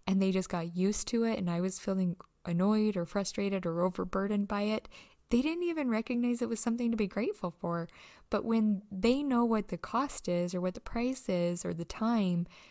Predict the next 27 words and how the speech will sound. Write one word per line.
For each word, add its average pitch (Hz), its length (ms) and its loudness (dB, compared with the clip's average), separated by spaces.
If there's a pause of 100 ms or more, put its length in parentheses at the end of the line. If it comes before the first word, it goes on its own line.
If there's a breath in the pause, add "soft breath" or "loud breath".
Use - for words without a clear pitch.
(140 loud breath)
that 196 100 -2
goes 185 220 2
into 214 180 2
something, 180 380 -2
because 180 360 -2 (280 loud breath)
they've 190 220 2
been 190 220 4
living 190 300 2
it 233 120 -2
and 180 80 0
doing 180 240 2
them, 175 240 -2 (140)
it 190 120 -4
themselves, 180 460 -2
they 196 100 0
recognize 196 500 2
that 190 80 -4
it 180 80 -2
has 180 200 -4
value. 175 500 -4 (300 loud breath)
And 202 120 4
then 214 100 6
that 214 160 0
service 202 460 -2
really 180 300 -4
is 202 300 -4
meaningful, 170 640 -2